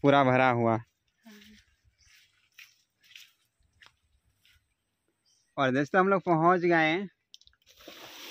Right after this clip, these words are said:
Speaker 1: और इधर ही हम लोग लगाए हैं कटहल का पेड़, तो अभी नहीं दिखाई दे रहा।
Speaker 2: बहुत ही झाड़ी है ना, इसलिए।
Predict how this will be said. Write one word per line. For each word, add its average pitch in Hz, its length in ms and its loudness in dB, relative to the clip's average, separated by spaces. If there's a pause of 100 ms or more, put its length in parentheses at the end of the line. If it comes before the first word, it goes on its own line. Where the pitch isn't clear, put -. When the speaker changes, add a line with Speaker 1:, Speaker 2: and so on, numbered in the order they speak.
(2250)
Speaker 1:
और 127 260 -4
इधर 135 220 0
ही 151 60 0
हम 151 80 0
लोग 156 120 -2
लगाए 143 460 0
हैं 160 220 -6 (1600)
कटहल 135 340 -4
का 131 120 -4
पेड़, 117 320 -8
तो 123 120 -10
अभी 127 160 -6
नहीं 135 180 -4
दिखाई 135 320 -6
दे 123 140 -4
रहा। 120 280 -8 (1600)
Speaker 2:
बहुत 208 340 -16
ही 226 120 -14
झाड़ी 196 380 -14
है 220 80 -14
ना, 208 80 -14
इसलिए। 190 520 -16